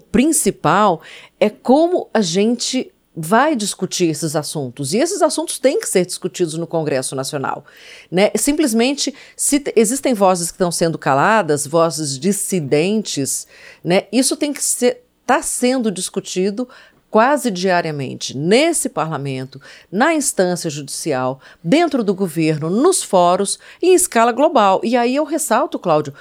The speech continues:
um aspecto até mesmo interessante dessa crise que a gente tá vivendo, né? Global, que envolve o Brasil. Tem um lado muito ruim,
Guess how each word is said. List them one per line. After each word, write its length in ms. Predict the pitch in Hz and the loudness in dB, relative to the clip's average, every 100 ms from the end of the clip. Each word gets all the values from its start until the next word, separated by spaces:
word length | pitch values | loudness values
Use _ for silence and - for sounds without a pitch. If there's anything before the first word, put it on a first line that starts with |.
| - - 339 | -20 -8 0
um 80 | |
aspecto 460 | 359 - 285 294 247 | 0 2 0 2 0
até 200 | 226 254 | 2 0
mesmo 400 | 277 262 285 262 214 | 0 -2 -4 -6 -2
interessante 1040 | 277 285 277 330 - 233 269 339 - 180 | -2 0 0 0 0 0 0 -2 -2 2
dessa 320 | 170 196 294 | 2 2 -2
crise 340 | - 226 254 | -2 -2 -2
que 80 | 294 | -4
a 40 | 277 | -6
gente 200 | 285 - | -4 -4
tá 100 | 254 | -2
vivendo, 480 | 339 311 214 214 170 | -2 -2 -2 -4 -6
né? 160 | 226 - - - - 151 | -6 -8 -20 -20 -20 0
Global, 540 | 190 208 160 170 254 | 2 4 4 4 2
que 120 | 339 | 0
envolve 440 | 320 233 214 233 233 | 0 4 4 4 2
o 20 | |
Brasil. 500 | 247 311 226 185 147 - - _ _ - | 2 2 4 2 0 -6 -20 _ _ 0
Tem 240 | 190 220 | 2 4
um 80 | 277 | 2
lado 320 | 196 160 160 | 2 2 0
muito 240 | 147 147 156 | -4 -4 -2
ruim, 480 | 170 269 220 302 | 0 2 2 0